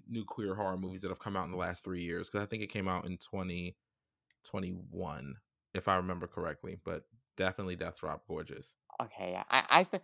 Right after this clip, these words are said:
Speaker 2: I've actually been hearing about that movie quite a bit, and I haven't seen it yet, but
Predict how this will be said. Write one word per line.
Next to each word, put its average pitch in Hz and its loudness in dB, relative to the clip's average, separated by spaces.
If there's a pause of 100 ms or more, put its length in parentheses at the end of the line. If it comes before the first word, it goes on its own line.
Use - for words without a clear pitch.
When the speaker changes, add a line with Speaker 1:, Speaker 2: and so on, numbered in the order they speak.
(220)
Speaker 2:
I've 180 10
actually 220 4
been 202 6
hearing 180 6
about 156 12
that 135 2
movie 131 4
quite 139 8
a 131 4
bit, 120 8
and 117 6
I - 8
haven't 160 8
seen 156 4
it 107 4
yet, 95 8 (520)
but 92 10